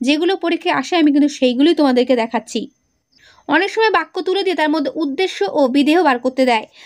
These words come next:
তাই এই উদ্দেশ্য ও বিধেয়গুলো ভালো করে দেখবে। দেখো, এখানে সুন্দর করে উত্তর করে দেওয়া আছে, তাই তোমাদেরকে আমি এই জায়গাটা দেখিয়ে দিচ্ছি। যেরকম, "তার মনে মনে জমছে কেবল রাগ", এক্ষেত্রে উদ্দেশ্য কোনটা? শুধুমাত্র তার, আর বিধেয়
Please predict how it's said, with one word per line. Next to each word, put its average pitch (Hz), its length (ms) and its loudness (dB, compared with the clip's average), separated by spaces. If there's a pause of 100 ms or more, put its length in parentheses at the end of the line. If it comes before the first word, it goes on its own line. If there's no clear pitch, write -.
তাই 285 140 0
এই 285 120 -4
উদ্দেশ্য 320 420 -4
ও 381 40 -2
বিধেয়গুলো 311 440 0
ভালো 262 200 0
করে 269 160 0
দেখবে। 226 320 0
দেখো, 247 180 -2
এখানে 320 200 0
সুন্দর 302 300 0
করে 330 160 -2
উত্তর 269 280 -2
করে 247 180 0
দেওয়া 285 160 2
আছে, 285 140 -4
তাই 262 160 -2
তোমাদেরকে 233 380 -4
আমি 240 100 -2
এই 226 60 -4
জায়গাটা 226 360 -2 (340)
দেখিয়ে 277 260 2
দিচ্ছি। 262 380 0 (260)
যেরকম, 370 320 2
"তার 349 240 0
মনে 339 200 0
মনে 370 220 -2
জমছে 294 360 0
কেবল 311 280 0
রাগ", 214 260 0 (300)
এক্ষেত্রে 330 320 -2
উদ্দেশ্য 339 460 -2
কোনটা? 370 280 -2
শুধুমাত্র 311 500 0
তার, 277 300 0 (280)
আর 226 140 -4
বিধেয় 269 340 0